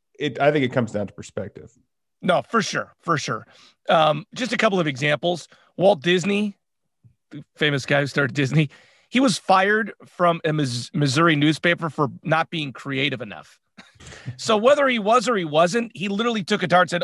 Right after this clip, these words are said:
Speaker 2: "You know what? I, maybe I have to start being creative." Think about another example is Apple computers. Steve Jobs comes
Speaker 1: Yeah.
Speaker 2: in. They're not really doing anything. Essentially, I mean, they were making Macs, but he puts it all together with the M P three and the phone and completely changes the trajectory,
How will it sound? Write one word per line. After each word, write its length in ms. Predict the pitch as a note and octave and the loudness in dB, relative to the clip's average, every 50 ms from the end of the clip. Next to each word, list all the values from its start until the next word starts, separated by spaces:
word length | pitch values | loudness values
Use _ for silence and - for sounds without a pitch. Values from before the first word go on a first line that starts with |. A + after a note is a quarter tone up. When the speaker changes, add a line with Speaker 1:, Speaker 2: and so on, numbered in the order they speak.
| - - | -6 -6
Speaker 2:
"You 120 | G3 A#3+ | -4 -2
know 80 | D4 C4 | 0 2
what? 160 | B3+ D#4 - | 2 2 2
I, 100 | - D#4 - | 2 0 -2
maybe 240 | D4 A#3+ A#3 - - | -4 -6 -2 -2 0
I 80 | B3+ | 0
have 100 | B3 A3+ - | 0 -2 -4
to 60 | F3+ | -4
start 220 | - A#3+ A3 - | -2 -2 -2 -2
being 180 | - G#3+ G3 F3 | -2 -6 -6 -6
creative." 360 | - - E3 F3+ G3 E3+ - - - - - - _ - | -6 -2 0 0 2 0 0 -4 -8 -20 -20 -20 _ -2
Think 140 | - G#3 F#3+ | 0 2 2
about 180 | F#3+ F#3 F3 E3 | 4 2 2 2
another 240 | D#3+ F3 F3+ E3+ | 2 2 2 0
example 480 | D#3 C3+ A#2 C#3+ D3 C#3+ B2+ D3 D3 C#3 | -2 -2 -4 -4 -4 -4 -4 -4 -4 -4
is 160 | C3+ A2 - - | -4 -6 -6 -4
Apple 320 | B2+ C3 C3+ - E3 D3+ C3 | -4 -4 -4 -4 -6 -8 -6
computers. 580 | - - A#2 C3+ C#3 D3 D3+ D#3 D#3 - - - _ | -8 -10 -8 -6 -4 -4 -4 -4 -6 -8 -12 -16 _
Steve 260 | - - - D3+ C3 A#2 | -16 -10 -8 -6 -6 -4
Jobs 340 | C3+ C#3+ C#3 C#3+ C#3 - | 0 0 0 0 -2 -4
comes 340 | - - - D3+ C#3 B2 A2 | -10 -6 -4 -2 -2 -2 -4
Speaker 1:
Yeah. 120 | C#3+ C#3+ C#3+ | -4 -4 -4
Speaker 2:
in. 140 | C#3+ C3+ - - - _ _ | -6 -8 -12 -16 -20 _ _
They're 100 | - F#3+ F#3+ | -2 0 2
not 160 | F#3+ G3 - | 0 0 0
really 180 | F3 F3 E3 | -2 -2 -2
doing 240 | D3 B2 D#3+ E3 F3 | -2 -2 0 0 0
anything. 440 | E3+ E3 D#3+ B2 E3 E3+ E3 E3 C#3+ _ _ _ _ _ - | 0 0 -2 -2 -2 -2 -2 -4 -8 _ _ _ _ _ -8
Essentially, 760 | D#3 - - - D#4+ F4+ D#4 - - G3+ D#3+ D3 D3 D#3+ | -6 -4 -2 0 0 0 0 0 0 0 0 0 2 2
I 40 | F3+ | 0
mean, 120 | F3 F3 F3 | 0 0 0
they 60 | F#3 | -2
were 120 | F3+ F#3 | 0 0
making 320 | F3 F3+ F3 - E3 D3 D#3 | 0 0 0 0 -2 -2 0
Macs, 320 | F3+ G3 G3+ G3+ - - | 0 0 0 -2 -2 -4
but 160 | - F3 E3 | -4 -4 -4
he 180 | G#3 - A3+ A3 | -4 -8 -10 -10
puts 280 | - - A3 - - | -8 -6 -6 -4 0
it 60 | G#3 G3+ | 2 2
all 100 | F#3 E3+ | 2 2
together 320 | E3 - E3+ F3 E3+ F3 | 0 -2 -2 -2 -2 -2
with 120 | E3+ D3+ | -6 -8
the 160 | B2+ C#3 D#3+ F3 | -8 -6 -4 -4
M 100 | E3+ C#3+ | -4 -4
P 140 | D#3 D#3+ | -8 -12
three 180 | C#3 - D#3+ D#3+ | -10 -8 -8 -6
and 80 | D#3 C#3+ | -6 -6
the 60 | A#2+ | -2
phone 400 | - A#3 A3+ G3+ F3+ F3+ E3+ - - - - _ _ - | 0 2 4 4 4 4 2 0 -6 -16 -20 _ _ -12
and 120 | - E3 - | -12 -6 -2
completely 580 | - E3+ C3 - - F#3+ G#3+ A3 G#3+ G3 F#3+ | -2 -4 -2 -4 -4 -2 -2 0 0 -2 -4
changes 480 | - - F#3+ F#3 F3+ F3 D3+ E3+ D3 - | -2 -2 0 0 0 0 -2 -4 -6 -6
the 100 | - E3 | -6 -6
trajectory, 800 | A#2+ - - C#3+ C#3 E3+ G#3 A3 - - E3 D3+ D3 D#3 D3 | -6 -6 -6 -4 0 0 0 0 -2 -4 -6 -6 -4 -6 -6